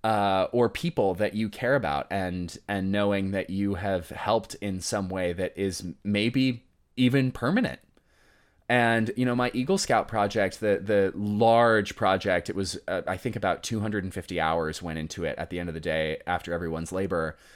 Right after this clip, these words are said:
and all of the planning I did. I built a fence for this church, and that fence is still there, like, twenty years later.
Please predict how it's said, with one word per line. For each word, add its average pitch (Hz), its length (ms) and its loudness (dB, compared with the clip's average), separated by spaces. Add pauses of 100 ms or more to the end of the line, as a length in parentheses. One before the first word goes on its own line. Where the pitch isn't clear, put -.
(280)
and 101 160 0
all 90 140 2
of 85 80 -2
the 90 80 -8
planning 160 340 0
I 101 100 0
did. 92 300 0
I 117 120 2
built 135 560 2
a 104 80 0
fence - 500 -6
for 127 160 -4
this 98 220 -4
church, - 600 -6 (500)
and 107 440 2
that 110 240 2
fence 151 260 0
is 143 140 0
still 151 480 4
there, 135 420 0 (220)
like, 135 220 0
twenty 151 440 2
years 135 340 2
later. 120 360 0